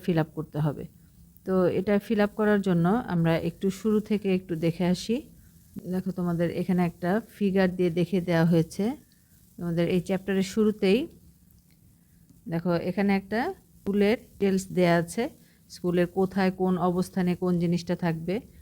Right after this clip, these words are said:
অফিস, শহীদ মিনার, একাডেমিক ভবন, মেইন গেট, বাগান, পিছনের গেট, লাইব্রেরি, হোস্টেল, ল্যাবরেটরি, ঠিক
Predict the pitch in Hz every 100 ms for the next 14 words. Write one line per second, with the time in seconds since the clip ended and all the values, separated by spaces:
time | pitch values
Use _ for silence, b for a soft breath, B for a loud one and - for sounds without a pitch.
0 | B - 160 - 175 170 - 170 175 175
1 | 170 175 170 165 165 165 165 165 165 165
2 | 160 160 165 160 160 b b b 180 175
3 | 170 165 165 165 175 175 165 165 165 160
4 | 165 b b b - 180 190 170 160 165
5 | 160 165 165 165 165 170 165 170 170 -
6 | 170 165 165 165 170 170 165 160 156 b
7 | b b b 214